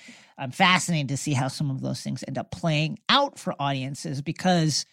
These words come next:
people who are set up as heroes are undercut by this story. "If you want a gold mine of science fiction material," Herbert advised,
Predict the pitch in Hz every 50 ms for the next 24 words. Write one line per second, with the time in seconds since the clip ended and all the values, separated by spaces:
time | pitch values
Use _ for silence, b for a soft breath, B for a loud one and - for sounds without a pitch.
0 | b b b b b b b - - 190 156 165 151 151 165 160 - - 185 170
1 | 160 143 - 147 - - - 254 247 233 226 226 220 220 208 - - - _ -
2 | 156 160 156 147 143 143 139 - - 196 190 170 165 160 - - - 160 - -
3 | - - 147 131 117 - 117 - - - - - - - - - - b b b
4 | b b b b b b b _ _ _ _ _ 226 214 - 285 311 302 359 359
5 | 370 320 - - - 226 196 165 180 190 190 180 151 156 160 143 139 131 131 156
6 | - - 165 135 135 127 - - - 160 - - - 147 131 123 - - - 64
7 | 58 50 55 52 - - - _ _ - - 170 160 127 131 - 123 - - 131
8 | 117 104 104 - - - -